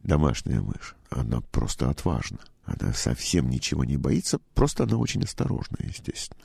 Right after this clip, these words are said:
Полевки все-таки боятся. Боятся запахов, боятся звуков, боятся вообще следов человеческого, реального, конкретного присутствия вот здесь, сейчас, неподалеку, да?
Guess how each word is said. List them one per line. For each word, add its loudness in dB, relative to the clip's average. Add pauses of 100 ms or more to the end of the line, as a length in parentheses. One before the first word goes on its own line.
(140)
Полевки 4
все-таки -2
боятся. -6 (120)
Боятся 4
запахов, 2
боятся 0
звуков, 2
боятся 2
вообще 2
следов 2 (300)
человеческого, 2
реального, 2
конкретного -6
присутствия -2
вот 0
здесь, -4
сейчас, -4
неподалеку, -2
да? 0